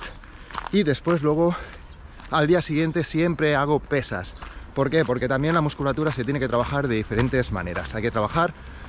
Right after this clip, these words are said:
el aerobio y el aeróbico. Muy bien, y os preguntaréis, bueno, ¿y qué tiene que ver esto con las fragancias? Bueno, pues muy fácil. Un cuerpo cuando está sano,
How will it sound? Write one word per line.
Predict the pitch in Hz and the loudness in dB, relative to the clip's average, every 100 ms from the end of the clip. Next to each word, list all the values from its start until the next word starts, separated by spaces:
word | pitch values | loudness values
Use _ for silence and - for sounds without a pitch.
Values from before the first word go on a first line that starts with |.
| - | -8
el | 104 110 | -2 2
aerobio | 104 107 185 185 208 165 127 | 2 4 4 6 2 0 -4
y | 139 | 0
el | 170 - | 0 0
aeróbico. | 110 110 107 92 - 82 - - - | -2 0 0 -2 -6 -10 -10 -10 -2
Muy | 151 | 2
bien, | 151 101 - - - - | 4 4 0 -12 -12 -2
y | 165 | 2
os | 175 | 4
preguntaréis, | 160 151 147 151 151 | 2 2 2 2 2
bueno, | 180 | 2
¿y | 160 | 2
qué | 196 | 2
tiene | 180 175 165 | 4 4 4
que | 143 | 2
ver | 147 147 | 2 2
esto | 139 131 | 0 0
con | 127 | 2
las | 120 - | 0 0
fragancias? | 113 135 123 98 - - - | 0 2 0 -2 -4 -4 -2
Bueno, | 147 139 | 0 0
pues | 123 117 | 0 2
muy | 156 | 2
fácil. | - - 143 104 - - - - - - | 2 0 0 -2 -4 -14 -14 -12 -12 2
Un | 196 190 | 4 6
cuerpo | 180 165 131 117 | 6 4 2 0
cuando | 143 131 123 117 | 2 2 2 0
está | - 170 143 | 2 0 2
sano, | - 175 160 | 2 4 4